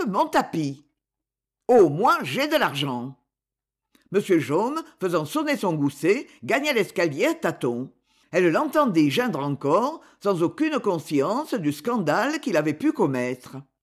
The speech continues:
Après avoir refermé à clé, rallumé la lampe, elle mit de l'ordre dans sa chambre. Elle affecta de rire très haut.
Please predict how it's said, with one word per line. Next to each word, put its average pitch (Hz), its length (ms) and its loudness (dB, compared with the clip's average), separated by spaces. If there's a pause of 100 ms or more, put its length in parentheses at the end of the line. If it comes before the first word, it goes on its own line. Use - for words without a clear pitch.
(640)
Après 254 320 -4
avoir 220 240 2
refermé 160 420 -2
à 123 80 0
clé, 180 460 0 (140)
rallumé 233 440 0
la 139 120 0
lampe, 208 420 -2 (220)
elle 185 180 4
mit 180 140 0
de 147 80 2
l'ordre 190 400 0
dans 262 140 0
sa 151 180 -4
chambre. 117 680 -8 (460)
Elle 147 160 -2
affecta 226 400 -2
de 151 100 -2
rire 214 540 -4
très 262 220 2
haut. 135 300 0